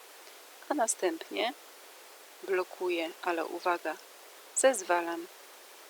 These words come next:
na przeniesienie w poziomie i chowam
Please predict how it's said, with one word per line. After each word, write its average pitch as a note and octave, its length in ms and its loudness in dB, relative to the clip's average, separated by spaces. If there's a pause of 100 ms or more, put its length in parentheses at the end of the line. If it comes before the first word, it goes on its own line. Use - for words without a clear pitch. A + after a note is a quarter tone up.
na G3+ 200 4
przeniesienie E3+ 680 4
w - 60 -14
poziomie E3 440 0 (1300)
i C4 160 0 (1400)
chowam E3+ 360 4